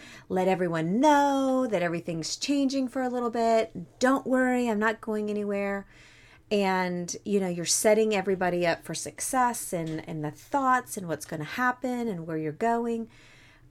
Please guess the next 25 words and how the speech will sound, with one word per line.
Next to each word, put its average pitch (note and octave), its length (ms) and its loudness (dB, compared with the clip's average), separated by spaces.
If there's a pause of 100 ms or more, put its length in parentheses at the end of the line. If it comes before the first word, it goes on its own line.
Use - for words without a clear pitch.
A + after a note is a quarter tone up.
(280)
And A3 160 4
then F4 440 0 (840)
there's C#4 240 0
what B3+ 180 2
I A#3 180 4
did. - 420 -6 (260)
And A3 640 -4 (340)
I G#3+ 160 -2
know F3+ 220 2
it's, F#3 320 -2
I'm E3 180 0
not E3 220 -2
the F3 140 -2
only D#3+ 220 -2
one D#3 240 -2
that D#3 220 -4
has D#3 260 -6
done D3+ 220 -2
this D#3 180 -6
before. D#3 580 -4
Most F3+ 300 -2
people B3+ 200 -4
just - 300 -6
drop D#3 340 -4
off D3+ 460 -4